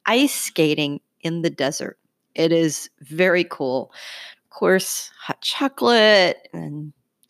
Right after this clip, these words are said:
yummy snacks, and get a chance to see Santa Claus. It is very cool. You can check out,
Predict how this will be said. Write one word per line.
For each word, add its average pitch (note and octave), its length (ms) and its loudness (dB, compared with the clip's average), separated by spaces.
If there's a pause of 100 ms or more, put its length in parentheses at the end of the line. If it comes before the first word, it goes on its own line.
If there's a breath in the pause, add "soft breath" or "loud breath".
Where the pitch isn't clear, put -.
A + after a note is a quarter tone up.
(100)
yummy A3 260 0
snacks, G3 760 0
and D3+ 280 -6 (500)
get C#3+ 160 -6
a - 40 -14
chance - 340 -6
to - 100 -12
see - 160 -6
Santa - 320 -10
Claus. - 340 -8 (100)
It B3+ 100 4
is A#3 160 4
very F#3 340 4
cool. C#3+ 340 -2 (320 loud breath)
You - 120 2
can E4+ 180 4
check B3 240 0
out, G3+ 300 4